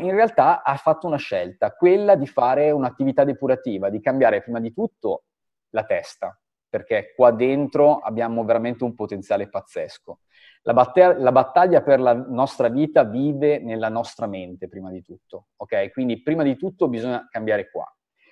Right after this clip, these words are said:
Poi la respirazione. È vero che non possiamo cambiare quello che respiriamo, ma possiamo cambiare il modo di respirare.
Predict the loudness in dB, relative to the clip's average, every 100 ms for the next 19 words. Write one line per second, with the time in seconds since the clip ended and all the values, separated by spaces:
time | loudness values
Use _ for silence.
0 | _ _ _ 6 8 8 4 -4 -2 -2
1 | 0 2 2 4 2 2 -2 -18 _ -8
2 | 2 6 6 4 0 -4 -4 -6 -4 -2
3 | -2 -4 0 2 2 -2 0 2 2 -2
4 | -4 -4 -6 -8 -14 -12 -10 -6 -6 -8
5 | -6 -2 -2 -4 _ _ _ _ -8 -6
6 | -4 2 4 4 2 4 4 4 2 4
7 | 6 6 4 -6 -10 -12 -12 -8 -6 -6
8 | -8 -12